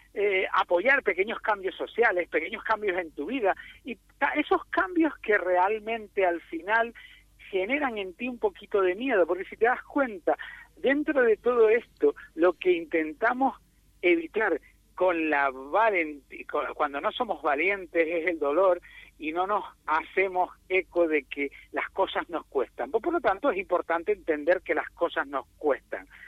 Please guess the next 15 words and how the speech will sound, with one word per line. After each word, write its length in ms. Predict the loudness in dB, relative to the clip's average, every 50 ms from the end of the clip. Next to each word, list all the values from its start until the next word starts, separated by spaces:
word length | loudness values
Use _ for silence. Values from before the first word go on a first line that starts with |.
| -18 -16 -16 -16 -16 -14 -10
Otra 220 | -8 -4 0 0 2
de 100 | 0 0
las 80 | -2
cosas 340 | -2 -4 -2 -2 -2 -6 -6
que 140 | -6 -6 0
creo 180 | 2 2 2 2
que 80 | 0 -4
es 60 | -8
fundamental 800 | -8 -10 -10 -6 -4 -4 -4 -4 -6 -10 -4 0 0 0 2 2
dentro 460 | -2 -4 -4 -2 0 0 0 0 0 -4 -12 -20 -20 _ _ _
de 380 | -8 -2 0 0 2 0 -2 -6 _ _ _ 0
el 260 | 0 2 2 0 -4 _
trabajar 640 | -2 0 0 0 0 -2 -2 -4 -2 -2 -2 -2 -2 -6 _ _ _ _ _
esas 300 | -4 -2 -2 -2 -2 -2
situaciones 600 | -4 -6 -4 -2 -2 -2 0 0 0 0 0 -4